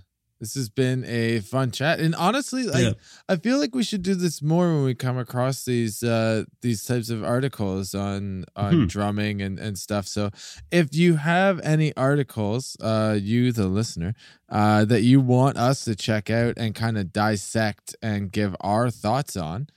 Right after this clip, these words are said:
Speaker 1: shoot us an email at we're talking drums at gmail dot com.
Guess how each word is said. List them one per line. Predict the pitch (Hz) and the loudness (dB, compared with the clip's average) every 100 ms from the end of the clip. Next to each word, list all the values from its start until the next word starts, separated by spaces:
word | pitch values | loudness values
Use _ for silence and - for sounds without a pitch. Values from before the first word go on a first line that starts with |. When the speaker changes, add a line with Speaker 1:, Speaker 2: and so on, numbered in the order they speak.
| _ _ _ | _ _ _
Speaker 1:
shoot | - - 117 | -8 0 2
us | 107 98 | 2 0
an | 104 | -2
email | 104 110 131 170 202 | 0 0 2 2 4
at | 110 90 62 | 2 0 -4
we're | 95 92 95 92 | -6 -2 0 0
talking | 98 87 85 82 | -2 -2 -2 -6
drums | 85 87 92 120 127 | -4 -2 -2 -4 -6
at | - 92 80 | -6 -4 -4
gmail | 80 87 82 80 78 | -6 -4 -4 -4 -4
dot | 82 73 | -6 -6
com. | - 92 123 | -6 -4 -4